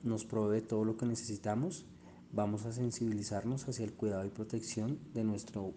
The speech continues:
patrimonio natural. Esta es una iniciativa que promueve estilos de vida saludable, promueve la sana alimentación,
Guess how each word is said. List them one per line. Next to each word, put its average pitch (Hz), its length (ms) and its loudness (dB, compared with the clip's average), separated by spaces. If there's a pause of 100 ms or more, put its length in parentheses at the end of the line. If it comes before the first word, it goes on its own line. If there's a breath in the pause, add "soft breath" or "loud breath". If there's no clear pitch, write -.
(120)
patrimonio 98 520 -4
natural. 95 380 -6 (1120 loud breath)
Esta 110 160 -2
es 113 80 0
una 131 160 4
iniciativa 131 540 2
que 131 240 2
promueve 107 840 2
estilos 117 400 0
de 120 100 2
vida 104 180 2
saludable, 98 640 -2 (380 loud breath)
promueve 104 360 0
la 107 140 2
sana 92 220 -6
alimentación, 95 800 -4